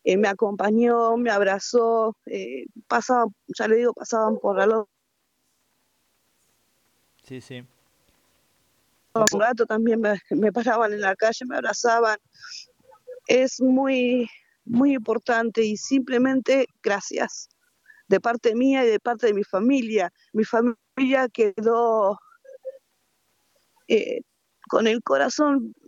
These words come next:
Speaker 1: no contento, sino medio lleno del día que, el ocho de abril que se fueron.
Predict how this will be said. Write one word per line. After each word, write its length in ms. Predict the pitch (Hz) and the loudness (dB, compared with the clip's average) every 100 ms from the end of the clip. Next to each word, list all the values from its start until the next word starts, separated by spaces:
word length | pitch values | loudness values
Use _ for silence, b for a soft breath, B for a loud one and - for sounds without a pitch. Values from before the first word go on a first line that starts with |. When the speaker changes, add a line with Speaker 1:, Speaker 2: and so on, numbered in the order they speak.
| - _ - | -20 _ -6
Speaker 1:
no 280 | - 254 269 | 0 2 0
contento, 640 | 254 262 254 320 302 277 | 0 0 2 2 2 2
sino 460 | 269 233 254 254 240 | -2 0 2 2 0
medio 340 | 240 262 262 262 | 0 2 2 0
lleno 460 | - 302 294 302 320 b b b | 0 2 2 2 -4 b b b
del 240 | 233 240 226 | 0 0 2
día 220 | 277 247 | 0 2
que, 160 | 240 | 2
el 100 | 240 | 2
ocho 200 | 254 247 | 2 0
de 200 | 226 226 | -2 0
abril 220 | 226 226 226 | 0 -2 -4
que 100 | 233 | -4
se 100 | 247 | -2
fueron. 440 | - 269 254 262 | 0 2 2 -4